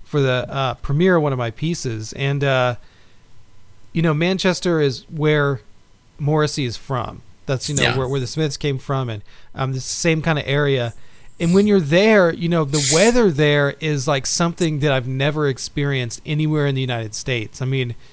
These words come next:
Speaker 1: um,
Speaker 2: Lots of rain, I'm assuming.
Speaker 1: Well, it's not even that. And in fact, when I was there, I was there for about four days. It never rained. The thing
Speaker 2: Hmm.
Speaker 1: is that, um, there is, there was this constant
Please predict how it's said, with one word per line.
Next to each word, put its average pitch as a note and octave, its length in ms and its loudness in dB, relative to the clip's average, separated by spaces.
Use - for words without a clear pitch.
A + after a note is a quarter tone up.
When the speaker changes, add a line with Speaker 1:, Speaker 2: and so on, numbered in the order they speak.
Speaker 1:
um, B2+ 520 0
Speaker 2:
Lots F2+ 280 6
of E2 80 2
rain, E2+ 300 2
I'm D2 140 -2
assuming. C#2+ 540 -2
Speaker 1:
Well, F#3 180 2
it's - 220 -4
not G#3 300 2
even F#3+ 300 2
that. F#3 200 4
And D3+ 140 -2
in D3 120 -2
fact, F#3+ 380 2
when D#3 140 0
I D#3+ 80 2
was D3+ 220 -2
there, E3+ 160 4
I - 20 4
was D3+ 100 0
there F3 140 2
for - 80 -2
about C3+ 240 0
four D3 240 -2
days. E3+ 240 2
It C3 80 -4
never D3 340 0
rained. C3 560 -4
The C3+ 100 -4
thing F#3 260 4
Speaker 2:
Hmm. - 60 6
Speaker 1:
is F3+ 360 2
that, B2+ 280 -2
um, C3 540 0
there F#3 340 2
is, F#3 200 2
there E3+ 200 2
was E3 180 2
this D3+ 200 -2
constant - 1000 -2